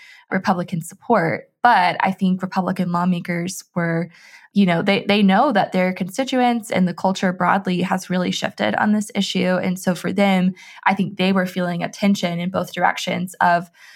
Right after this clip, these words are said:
you know, people of faith and religious groups that are obviously opposed to this kind of language, um, but also to the reality that many of their constituents don't see this as an issue or, um, are in favor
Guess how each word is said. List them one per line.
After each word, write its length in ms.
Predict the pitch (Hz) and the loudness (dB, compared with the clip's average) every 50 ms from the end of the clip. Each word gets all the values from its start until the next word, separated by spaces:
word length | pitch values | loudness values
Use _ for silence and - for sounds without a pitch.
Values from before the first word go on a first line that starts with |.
| - _ _ _ | -20 _ _ _
you 120 | 202 202 | 2 2
know, 360 | 180 165 160 156 151 147 - - - | 2 2 2 0 -2 -4 -8 -12 -14
people 220 | - - - - | -14 -6 -4 -2
of 120 | 208 196 | -2 -2
faith 480 | - - 269 254 254 247 240 240 240 247 - | 0 0 0 2 2 2 2 0 0 -2 -2
and 320 | - 170 165 165 170 202 - | -2 -2 0 -2 -4 -4 -4
religious 420 | 202 190 196 233 214 233 220 220 - | -2 -2 -2 0 0 -2 -4 -4 -6
groups 400 | - 220 208 214 208 208 - - | -4 -2 0 0 -2 -4 -8 -2
that 280 | - 180 170 170 160 | 0 2 2 2 2
are 320 | - - 175 175 170 165 - - | 2 2 2 2 0 0 0 0
obviously 460 | - 190 190 196 190 185 - 180 175 | 0 0 0 -2 -2 -4 -6 -8 -8
opposed 580 | 180 185 - - 180 180 180 175 180 - - - - _ - - - - _ | -8 -8 -8 -6 -4 -4 -4 -4 -6 -8 -12 -16 -18 _ -20 -20 -20 -20 _
to 80 | - - | -8 -6
this 200 | 180 180 180 - | -4 -4 -4 -6
kind 280 | - - - 180 170 175 | -6 -6 -4 -4 -2 -4
of 100 | 180 - | -4 -2
language, 520 | 202 220 226 220 220 220 214 202 - - - _ _ - - - _ | 0 0 2 2 2 2 0 -2 -4 -8 -12 _ _ -20 -20 -6 _
um, 300 | - 185 185 180 180 185 | 2 2 2 2 2 2
but 120 | 196 - - | 2 2 4
also 440 | - 208 240 240 - 208 190 190 | 2 2 2 0 0 0 0 0
to 600 | 190 190 - - - 196 190 196 196 196 202 202 196 | -2 -4 -8 -4 -2 0 2 2 4 2 2 2 0
the 100 | 202 196 | 0 0
reality 500 | 185 180 185 196 233 233 190 185 180 180 | 2 2 2 2 2 2 0 0 -2 -2
that 180 | 175 - - | -2 0 0
many 220 | 196 180 180 185 190 | 0 2 2 2 2
of 80 | 185 | 2
their 140 | 185 180 180 | 0 -2 -2
constituents 800 | - - 170 - - 180 180 - - 180 175 170 175 - - - - _ | -4 -8 -12 -10 -8 -8 -8 -6 -6 -6 -6 -6 -8 -12 -16 -20 -16 _
don't 240 | - 185 196 202 - | 0 0 0 0 0
see 120 | - 202 | -2 0
this 180 | 190 185 190 185 | 0 0 0 2
as 240 | - - - 190 - | 2 2 2 0 -2
an 120 | - 202 | -4 -4
issue 480 | 202 190 - - - 175 175 175 170 170 165 - - - - - - | -2 -2 -4 -2 -2 -2 -2 -2 -2 -4 -6 -10 -16 -18 -18 -6 -2
or, 420 | 190 180 175 170 170 165 165 170 - - | 0 2 2 2 2 0 0 -2 0 0
um, 160 | 180 175 190 | 0 2 2
are 140 | - 190 185 | 2 2 2
in 100 | 180 180 | 2 0
favor 480 | 196 - 208 220 - - - - - | 0 0 0 0 0 0 0 -2 -2